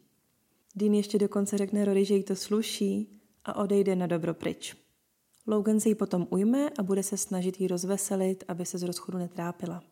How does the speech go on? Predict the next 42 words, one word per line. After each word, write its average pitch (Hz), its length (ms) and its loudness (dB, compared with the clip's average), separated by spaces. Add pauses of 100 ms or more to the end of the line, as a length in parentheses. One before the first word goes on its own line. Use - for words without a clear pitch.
(800)
Dean 240 340 0
v - 80 -12
podstatě 226 420 -2
odstranil 226 460 2
sám 233 360 2
sebe 214 320 0
z - 140 -6
cesty, 175 680 -2
aby 185 180 2
měla 208 280 2
Rory 208 180 0
potom 214 360 -2
prostor 190 600 -4
pro 202 220 -4
to 190 160 -4
začít 185 280 -4
něco 226 220 0
s - 100 -4
Loganem. 190 460 0 (540)
Stejně 302 540 0
jako 196 180 0
tomu 214 240 2
bylo 214 220 2
minule, 208 540 2
když 180 180 -4
se 190 120 -2
s - 120 -4
ní 196 160 0
také 247 340 0
veřejně 202 420 2
rozešel 185 440 0
kvůli 202 260 2
tomu, 208 440 0 (500)
aby 214 200 2
měla 220 280 4
volnou 247 440 4
cestu - 500 -2
pro 202 260 0
to 190 300 -2
být 220 240 -2
s - 180 -8
Jessem. - 500 -6